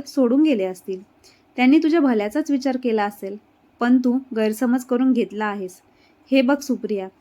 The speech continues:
तुझ्या दोन्ही वहिनी आमच्याशी अशा वागल्या म्हणून तुला खूप राग आला, कारण आम्ही तुझे आईवडील आहोत. तसेच तुझे सासू-सासरे देखील जावई बापूंचे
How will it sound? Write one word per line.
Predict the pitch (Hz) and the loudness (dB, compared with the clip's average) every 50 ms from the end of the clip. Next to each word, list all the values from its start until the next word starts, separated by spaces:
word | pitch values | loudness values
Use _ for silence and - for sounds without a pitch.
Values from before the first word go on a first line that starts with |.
| - _ _ _ - | -20 _ _ _ -8
तुझ्या | 254 240 269 302 | -4 0 0 2
दोन्ही | 247 277 269 247 233 262 | 2 4 2 4 4 4
वहिनी | 285 285 285 277 254 269 254 | 4 4 4 4 4 2 0
आमच्याशी | 240 220 220 220 - 269 269 262 - 233 247 254 _ - | -2 -4 -6 -4 -2 -4 -4 -4 -4 -8 -8 -8 _ -8
अशा | 214 214 - 247 254 | -8 -6 -4 -4 0
वागल्या | 254 240 220 208 214 214 214 233 - _ - - | 0 0 0 0 -2 -2 -4 -4 -8 _ -4 2
म्हणून | 247 247 285 294 | 4 6 6 6
तुला | 277 302 302 302 302 | 4 4 2 0 0
खूप | - 277 269 254 269 | 0 -2 -2 0 0
राग | 254 233 208 196 | -2 -2 -2 -2
आला, | 208 190 185 196 196 - _ _ _ _ _ _ - | -6 -8 -8 -10 -14 -18 _ _ _ _ _ _ 0
कारण | 233 240 233 226 226 254 - - - | 2 2 2 2 0 -2 -6 -6 -4
आम्ही | 208 220 226 247 277 262 | 0 2 4 4 4 4
तुझे | 285 254 294 | 4 0 2
आईवडील | 285 247 220 208 220 226 233 247 233 | 2 0 0 0 0 0 0 0 -2
आहोत. | 214 208 202 190 190 - _ _ _ - - _ _ _ - | -2 -4 -6 -10 -12 -12 _ _ _ -20 -20 _ _ _ -2
तसेच | 269 277 - 294 294 285 294 _ - | -2 -2 0 0 -2 -2 -4 _ -4
तुझे | 247 220 240 277 | -2 0 0 0
सासू-सासरे | 269 294 254 233 233 - 269 285 285 262 262 277 285 | 0 0 -4 -4 -2 -6 -4 -2 -2 -2 -2 -2 0
देखील | 240 277 269 262 - 240 247 277 277 _ - | 2 2 0 0 -2 -4 -4 -4 -8 _ -8
जावई | 214 233 214 202 196 214 233 247 | -4 -2 -2 0 0 0 0 2
बापूंचे | 254 254 247 262 277 262 262 254 247 220 240 | 2 2 2 2 2 2 2 2 -2 -6 -6